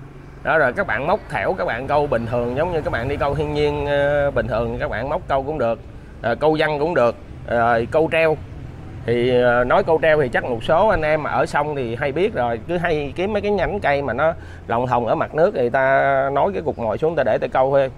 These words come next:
Câu treo thì mấy con cá mà cá trèn leo á, gọi là cá leo á, cá trèn leo thì nó cũng hay ăn ở trên mặt nước, mà nó ăn cái mồi lúc lắc, lúc lắc á, thì nó ăn, mồi chạy nó ăn. Đó thì, ờ, mình, ờ, là chia sẻ một số cái kinh nghiệm mà mình đi câu thôi.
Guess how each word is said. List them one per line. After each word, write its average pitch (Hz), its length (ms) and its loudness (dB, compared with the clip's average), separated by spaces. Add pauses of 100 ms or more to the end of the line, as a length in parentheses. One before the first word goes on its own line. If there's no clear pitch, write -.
(140)
Câu 135 160 0
treo 139 240 2
thì 120 120 -4
mấy 135 140 -4
con 131 400 -4 (360)
cá 160 300 2
mà 117 420 0
cá 151 80 -2
trèn 123 220 -2
leo 143 240 4
á, 160 140 0
gọi 117 160 -2
là 123 60 0
cá 160 140 -2
leo 143 240 4
á, 160 80 0
cá 160 80 -6
trèn 123 180 -6
leo 127 180 0
thì 123 100 -4
nó 143 100 -6
cũng 135 180 -4
hay 147 200 -4
ăn 143 260 -2
ở 131 240 -2
trên 143 160 -4
mặt 113 120 -8
nước, 151 240 -2
mà 117 80 -4
nó 113 80 -6
ăn 135 160 -2
cái 156 100 -2
mồi 110 300 -2
lúc 147 200 -4
lắc, 190 160 -6
lúc 180 160 -6
lắc 196 160 0
á, - 220 -8
thì 113 100 -6
nó 110 120 -6
ăn, 139 240 -2 (160)
mồi 110 140 -6
chạy 95 240 -4
nó 127 80 -6
ăn. 135 180 -4 (840)
Đó 151 160 2
thì, 127 260 0
ờ, 120 200 4 (600)
mình, 120 260 0
ờ, 127 240 4
là 123 300 -2
chia 156 240 0
sẻ 110 260 -2
một 147 200 -4
số 180 180 2
cái 214 200 -4
kinh 151 200 -2
nghiệm 117 220 -4
mà 131 80 0
mình 117 240 -4
đi 143 100 -4
câu 151 240 0
thôi. 151 260 2